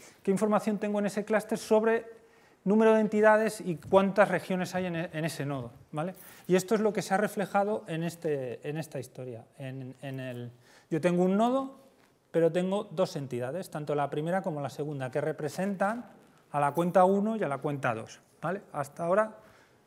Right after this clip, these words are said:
<laughs> cuento... Perdona. Ah, vale. Y... Vale, que, que me he ido, ¿no? Entonces, pues, eh,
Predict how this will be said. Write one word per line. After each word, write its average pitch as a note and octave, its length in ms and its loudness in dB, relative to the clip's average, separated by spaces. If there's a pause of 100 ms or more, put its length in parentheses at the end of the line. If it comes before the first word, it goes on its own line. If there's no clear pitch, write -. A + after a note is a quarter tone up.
(160)
<laughs> - 580 -20
cuento... D#3 300 -6 (1700)
Perdona. C#3 420 -4 (1300)
Ah, D#3+ 280 2 (200)
vale. C3 260 2 (1080)
Y... F#3+ 420 6 (1600)
Vale, D3+ 440 2
que, C#3+ 160 2
que D3+ 100 2
me D#3 160 2
he E3 40 2
ido, D3 180 2
¿no? G#3 180 -6 (840)
Entonces, F3+ 760 4
pues, E3 420 2 (380)
eh, E3 340 4